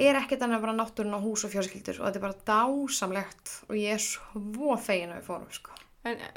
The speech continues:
Speaker 2: og ertu ekkert að mikla fyrir þessa veginn? Því ég man eftir ég bjó þarna, ég bara hataði að keyra, en kannski líka því að krakkarnir mínir voru ekki í þessum leikskóla þarna, skilurðu. Þeir
Speaker 1: Ég,
Speaker 2: voru
Speaker 1: þau náttúrulega,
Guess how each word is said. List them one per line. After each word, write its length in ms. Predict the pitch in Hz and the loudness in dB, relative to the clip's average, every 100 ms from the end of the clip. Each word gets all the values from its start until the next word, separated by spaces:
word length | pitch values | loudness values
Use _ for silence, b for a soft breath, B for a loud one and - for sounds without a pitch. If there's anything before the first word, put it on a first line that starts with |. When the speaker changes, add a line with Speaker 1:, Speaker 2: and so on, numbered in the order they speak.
| - - | -12 -6
Speaker 2:
og 140 | 220 | -2
ertu 220 | 226 254 - | -2 -2 -2
ekkert 280 | 311 311 254 | -4 -2 -2
að 60 | 262 | -2
mikla 180 | 262 | -2
fyrir 160 | 233 233 | -2 -2
þessa 140 | 202 208 | -2 -2
veginn? 280 | 190 151 165 | -4 -4 -6
Því 120 | 185 | -2
ég 80 | 247 | 0
man 140 | 233 226 | 0 -2
eftir 160 | 214 | -2
ég 80 | 220 | -2
bjó 80 | 214 180 | -2 -2
þarna, 100 | 180 | -4
ég 60 | 180 | -6
bara 100 | 180 | -8
hataði 540 | - 240 254 247 170 | 0 4 4 2 -6
að 60 | 160 | -4
keyra, 180 | 220 165 | -4 -4
en 80 | 160 | -2
kannski 300 | 214 220 220 | 0 0 -2
líka 100 | 220 | -2
því 20 | 208 | -2
að 60 | |
krakkarnir 320 | 240 240 226 220 | -2 -2 0 0
mínir 160 | 214 | 0
voru 220 | 208 233 | 2 2
ekki 100 | 220 | 2
í 40 | 208 | 0
þessum 140 | 208 214 | 0 0
leikskóla 400 | - - 151 143 | -2 -4 -4 -4
þarna, 160 | 156 | -8
skilurðu. 320 | - 147 - 185 | -10 -10 -8 -4
Þeir 140 | 190 | 2
Speaker 1:
Ég, 80 | 214 | 2
Speaker 2:
voru 140 | 202 | 6
Speaker 1:
þau 160 | 190 202 | 6 6
náttúrulega, 640 | 196 196 180 - - - | 4 4 2 2 -6 -16